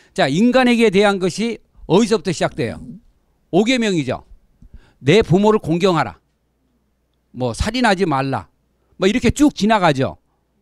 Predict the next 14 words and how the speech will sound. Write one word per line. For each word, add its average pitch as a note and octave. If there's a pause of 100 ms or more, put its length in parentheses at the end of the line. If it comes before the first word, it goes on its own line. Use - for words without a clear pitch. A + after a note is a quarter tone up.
(760)
근데 A#3
여기까지 B3
이해되는데 F#3+ (120)
십 -
계명은 B3
뭐로 E3+
끝나요? G#2 (4000)
십 -
계명은 A#3 (200)
의 A#3 (160)
마지막 E3+
결론은요, D#3 (580)
마음으로 F3+
끝납니다. E2